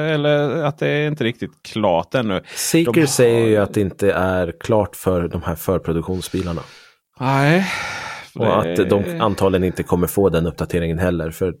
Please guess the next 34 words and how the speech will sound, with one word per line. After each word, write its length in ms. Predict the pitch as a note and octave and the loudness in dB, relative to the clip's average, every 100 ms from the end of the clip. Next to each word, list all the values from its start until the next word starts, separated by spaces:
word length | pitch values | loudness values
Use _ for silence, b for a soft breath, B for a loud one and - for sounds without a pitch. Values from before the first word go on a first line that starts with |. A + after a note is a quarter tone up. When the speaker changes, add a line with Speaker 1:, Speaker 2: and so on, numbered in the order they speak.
| - | -4
Speaker 2:
de 180 | F2 F2 | -2 -2
är 40 | |
inte 220 | D#2+ E2 | -4 -6
bla 180 | E2 D2 | -4 -2
bla 140 | D#2+ | -4
bla. 260 | D2+ D2 - B B | -4 -6 -8 B B
Speaker 1:
Ah, 220 | F#2 F2+ E2+ | 0 0 0
okej, 220 | - - | -6 -12
okej, 260 | - - - | -8 -8 -6
det 60 | - | -6
är 60 | |
så. 240 | - - - - | -6 -10 -14 -10
Ja, 120 | F2+ | -6
det 60 | - | -2
är 60 | |
så. 140 | A#2 G#2 | 0 0
Jag 120 | F#2 | -2
Speaker 2:
Eh, 100 | F2 | -4
Speaker 1:
förstår. 180 | F2 A2+ | -4 -2
Speaker 2:
utan 200 | A#2 G#2+ | 0 2
det 80 | |
är 80 | G#2+ | 4
ju 120 | G#2+ | 4
produktionsbilarna 800 | G#2 G#2+ G2+ G#2 F#2 F#2 F2+ E2+ | 2 0 0 -2 -2 -2 -2 -4
som 140 | E2 F2 | -4 -4
står 280 | - F2 E2 | -2 -4 -4
på 140 | - | -6
båten, 520 | F2 F#2 F2 - E2 | -4 -4 -4 -4 0
både 200 | G#2+ G#2+ | 2 2
för 140 | A2+ G#2 | 2 2
noll 180 | G2 | 2
noll 140 | F2+ F2 | 0 -2
ett 200 | E2+ - | -4 -6
och 280 | F2+ - | -8 -8